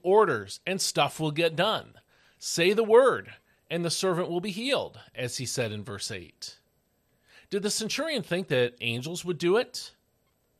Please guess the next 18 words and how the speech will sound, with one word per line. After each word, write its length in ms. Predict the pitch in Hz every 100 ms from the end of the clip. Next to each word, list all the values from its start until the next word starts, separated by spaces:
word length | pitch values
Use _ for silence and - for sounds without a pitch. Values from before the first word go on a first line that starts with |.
| _ 127
Would 100 | 120
they 180 | 135
go 280 | 147 160 170
and 80 | 175
do 120 | 175
the 80 | 170
healing? 360 | 143 165 175 151
Who 120 | 202
knows 260 | 190 120
what 100 | 110
he 80 | 101
thought? 320 | - 65 62 - _ _ _
We 80 | 127
don't 160 | 123 117
know. 180 | 95 85
We're 140 | 107
not 200 | 107 107
told. 400 | - 98 - -